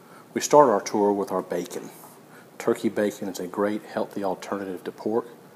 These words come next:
and is seen on more and more menus these days. On the left, you see our pre-cooked bacon.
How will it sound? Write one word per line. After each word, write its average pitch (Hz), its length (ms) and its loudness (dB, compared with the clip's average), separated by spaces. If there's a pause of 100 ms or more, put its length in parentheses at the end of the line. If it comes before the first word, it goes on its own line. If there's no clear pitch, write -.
(520)
and 101 140 -8
is 92 80 -6
seen 101 340 -4
on 87 160 -8
more 98 240 -2
and 107 80 -2
more 101 140 0
menus 98 480 -6
these 78 180 -10
days. 76 440 -8 (600)
On 110 140 2
the 107 40 -2
left, 123 400 2
you 110 60 -8
see 104 260 -2
our 92 140 2
pre-cooked - 840 -4
bacon. - 380 -8